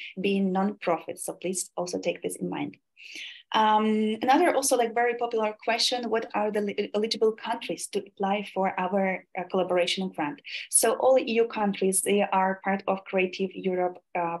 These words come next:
program. And also on our website, in the text of the open call, you can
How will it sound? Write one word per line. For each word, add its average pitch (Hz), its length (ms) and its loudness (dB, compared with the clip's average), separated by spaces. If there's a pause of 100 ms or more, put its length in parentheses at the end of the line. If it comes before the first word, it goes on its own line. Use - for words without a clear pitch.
program. 240 400 4 (380)
And 220 300 2
also 254 560 4 (140)
on 214 240 0
our 233 180 0
website, 214 560 0 (100)
in 208 280 0
the 190 240 0
text - 420 -4
of 190 140 0
the 180 100 -2
open - 320 -4
call, 247 300 4
you 214 180 -2
can 208 460 0